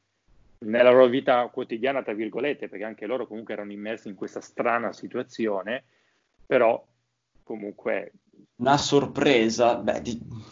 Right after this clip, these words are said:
Speaker 2: più che sorprese, diciamo che, ehm, la scoperta di cose che magari non avevo la possibilità di scoprire non essendoci. Che ne so,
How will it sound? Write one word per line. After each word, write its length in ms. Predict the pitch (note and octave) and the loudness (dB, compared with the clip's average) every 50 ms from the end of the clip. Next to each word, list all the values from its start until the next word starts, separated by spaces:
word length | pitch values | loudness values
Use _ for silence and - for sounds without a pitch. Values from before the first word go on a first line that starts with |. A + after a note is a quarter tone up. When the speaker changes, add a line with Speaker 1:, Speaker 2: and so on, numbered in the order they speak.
| - - - _ _ - - | -20 -20 -20 _ _ -20 -10
Speaker 2:
più 140 | - - C#3+ | -4 -2 0
che 160 | C#3 - D3 | 4 4 4
sorprese, 840 | C#3+ - - D3 C#3+ C#3+ - - D#3 D#3+ F3 F#3+ G3 F#3+ D3+ D#3+ D3 C3 | 4 6 6 6 6 4 4 2 4 6 8 8 8 8 8 8 8 8
diciamo 520 | A#2 B2 A2+ - D3+ D3 D#3+ E3 E3 D#3 | 6 4 4 8 10 10 10 10 8 8
che, 320 | D#3+ - B2+ B2 A#2+ A#2 A#2+ - - - - - - - - - - _ - | 6 6 4 4 4 2 0 -6 -16 -20 -20 -20 -20 -20 -20 -20 -20 _ -4
ehm, 1000 | - G#2+ G#2 G#2 G#2 G#2 G2+ G2 G2 F#2+ F#2+ F#2 F#2 - - - - - - - - - - - - - - | 0 2 2 2 2 2 2 2 2 2 2 2 0 -2 -4 -4 -6 -8 -8 -6 -4 -4 -4 -4 -4 -4 -2
la 220 | - G#2 G#2+ A#2+ B2 | 4 6 8 8 8
scoperta 880 | - - - - C3+ B2+ B2+ - D3 D3+ D#3+ D#3+ D#3 - - - D#3 D3 | 6 4 4 6 6 6 8 10 10 12 12 12 10 6 4 4 4 4
di 140 | B2+ B2+ B2 | 4 2 2
cose 360 | - D3+ D3 D#3+ D3+ E3 E3+ | 6 6 8 8 6 4 2
che 120 | D#3+ C#3 | 2 2
magari 280 | A#2+ A#2+ A2+ C#3+ D#3+ D#3+ | 4 6 6 6 8 8
non 140 | C#3+ B2+ B2+ | 6 6 6
avevo 180 | B2+ C3 C#3 | 6 6 6
la 100 | B2 A2+ | 6 6
possibilità 500 | A#2 A#2+ A#2+ - - C3 B2+ - - F3 | 4 -2 -4 -2 -2 -2 -2 2 2 4
di 80 | D#3 C#3+ | 4 2
scoprire 500 | - - - A#2 - - B2+ C#3 D3+ D3+ | 2 2 0 0 2 2 4 6 6 6
non 120 | B2 A2+ G#2+ | 6 6 4
essendoci. 840 | G#2+ G#2+ - C#3 C#3 B2 A2+ G#2+ G#2 G#2 - - - G#2 - - - - - - - - _ | 2 2 4 4 4 6 6 4 2 2 0 -2 -2 -4 -4 -6 -10 -20 -20 -20 -20 -20 _
Che 140 | - D#3 C#3+ | 0 4 6
ne 80 | E3 | 6
so, 480 | D#3+ - B2 A2+ A2 F2 D#2 - - | 6 6 6 6 6 6 4 -2 -14